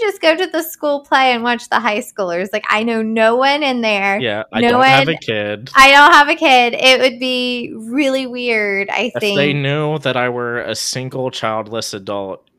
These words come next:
Speaker 2: coming to see
Speaker 1: <laughs>
Speaker 2: this performance of,
Speaker 1: Kids.
Speaker 2: uh, Seussical the Musical, then they would escort me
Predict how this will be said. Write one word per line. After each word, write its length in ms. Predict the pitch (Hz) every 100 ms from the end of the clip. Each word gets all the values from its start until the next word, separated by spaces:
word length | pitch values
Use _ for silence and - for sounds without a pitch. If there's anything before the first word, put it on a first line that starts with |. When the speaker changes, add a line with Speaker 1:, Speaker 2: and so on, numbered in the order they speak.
| -
Speaker 2:
coming 320 | 120 110 110
to 140 | -
see 200 | 113 -
Speaker 1:
<laughs> 120 | 110 -
Speaker 2:
this 440 | 98 98 - - _ _ - _ _ _
performance 840 | - 107 - 113 107 110 107 107 104
of, 100 | 101
Speaker 1:
Kids. 220 | - - _
Speaker 2:
uh, 140 | 107
Seussical 800 | 98 - - 113 - 120 131 117
the 60 | 104
Musical, 800 | 104 98 95 90 - 85 82 82 _ _ _ _ _ _ _ _ _ _
then 520 | 110 104 101 98 98
they 200 | 107 107
would 260 | 98 104 98
escort 640 | 82 107 - - 110 101
me 420 | 107 98 98 95